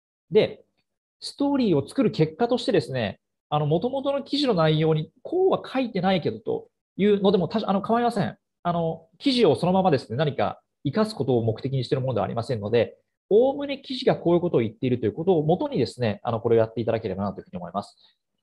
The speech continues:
なので、二つの記事を並べるときに、あの、自分なりの仮説とか想像を入れていただいても構わないです。で、大事なことを一番下のところに書かせていただきました。はい。えーと、ストーリーが完成しなくても、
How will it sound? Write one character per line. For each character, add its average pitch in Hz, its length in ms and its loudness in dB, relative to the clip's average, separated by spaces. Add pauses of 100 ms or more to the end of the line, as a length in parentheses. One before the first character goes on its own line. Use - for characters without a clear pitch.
な 240 60 0
の 247 60 -2
で、 202 140 4
二 254 160 0
つ 247 40 -12
の 262 140 0
記 220 100 -2
事 190 80 2
を 160 40 2
並 147 160 2
べ 151 80 4
る 147 40 0
と 151 80 -2
き 127 80 -8
に、 120 220 -6 (200)
あ 147 100 -4
の、 147 140 -2
自 143 140 -2
分 190 220 -2
な 202 80 2
り 202 100 0
の 190 240 2
仮 - 220 -8
説 170 220 -4
と 120 80 -6
か 104 100 -4
想 143 300 0
像 143 80 0
を 139 80 4
入 139 80 4
れ 143 60 2
て 143 100 -6
い 135 100 -4
た 135 60 0
だ 135 80 2
い 131 40 -2
て 131 60 -2
も 127 80 -4
構 104 180 -4
わ 104 100 0
な 87 120 -6
い 82 60 -14
で 92 80 -18
す。 - 200 -20 (600)
で、 208 300 4
大 190 180 2
事 277 60 -4
な 269 80 2
こ 262 100 0
と 254 120 6
を - 120 -2
一 - 140 -8
番 240 140 0
下 262 100 -4
の 254 40 -4
と 254 60 -2
こ 262 60 0
ろ 233 40 -2
に 185 60 0
書 170 40 0
か 190 80 2
せ 196 100 -6
て 170 60 -4
い 139 40 -4
た 135 80 2
だ 131 80 -2
き 131 80 -12
ま 123 80 -2
し - 100 -10
た。 95 240 -6 (680)
は 160 80 4
い。 - 200 -4
え 156 80 4
ー 151 40 2
と、 156 100 0
ス - 140 -10
ト 285 100 -2
ー 311 100 0
リ 302 100 2
ー - 20 0
が 160 100 2
完 220 320 0
成 254 280 0
し 247 180 -6
な 269 100 0
く - 140 -14
て 185 100 2
も、 160 400 2